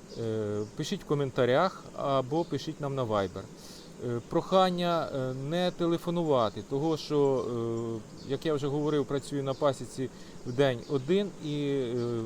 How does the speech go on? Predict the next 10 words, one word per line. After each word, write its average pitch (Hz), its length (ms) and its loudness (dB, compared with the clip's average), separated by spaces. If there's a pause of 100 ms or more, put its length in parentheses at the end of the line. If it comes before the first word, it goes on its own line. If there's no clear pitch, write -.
(140)
практично 156 500 -2
часу 147 380 2
нема. 135 360 0 (600)
А, 127 480 4
е, 107 240 2 (1900)
кажеться 156 400 4
так, 113 200 2
хвилина-два 143 800 6
дзвінок, 160 480 2 (160)
але 139 460 4